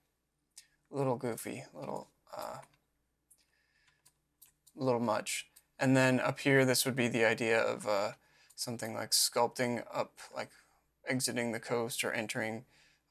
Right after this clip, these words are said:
uh, and then continuing up the, uh, um,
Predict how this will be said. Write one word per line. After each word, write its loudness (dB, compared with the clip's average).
uh, -12
and -8
then -8
continuing -2
up -4
the, -6
uh, -2
um, -10